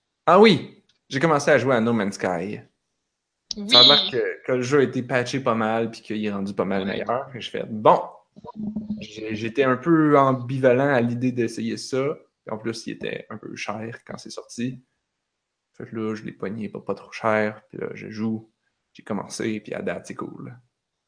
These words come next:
Speaker 2: Ouais.
Speaker 1: C'est, c'est, c'est, c'est, c'est pas facile, là. Le jeu, il drop là, puis c'est comme, il y a un, beaucoup de démerde-toi, puis genre,
Speaker 2: Ah ouais ?
Speaker 1: il y a beaucoup de choses à apprendre. C'est comme,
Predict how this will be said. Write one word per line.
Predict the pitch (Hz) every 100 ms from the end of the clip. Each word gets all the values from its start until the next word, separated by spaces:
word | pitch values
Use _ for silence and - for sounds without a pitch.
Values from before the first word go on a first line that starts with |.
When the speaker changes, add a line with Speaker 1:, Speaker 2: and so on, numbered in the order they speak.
| _
Speaker 2:
Ouais. | 196 196 311 - -
Speaker 1:
C'est, | 120
c'est, | 117 127 120
c'est, | 117 - 110
c'est, | 110 101 -
c'est | -
pas | - 165
facile, | - 113 - 120 165
là. | 214 202
Le | 156 117
jeu, | 131 143
il | 120 98
drop | 101 120 139 120
là, | 120 139
puis | 139
c'est | - 101
comme, | 101 98 90 - _ _ _ _
il | -
y | 104
a |
un, | 95
beaucoup | 101 110 127 131 160
de | 117 98
démerde-toi, | 95 120 120 117 110 107 - 107 107 123
puis | - 95 175
genre, | - 50 - _
Speaker 2:
Ah | 233 233 240
ouais ? | 269 330
Speaker 1:
il | - _ _ _
y |
a | 110
beaucoup | 113 123 135
de |
choses | 143 131
à | 123
apprendre. | 110 - 117 113
C'est | -
comme, | 110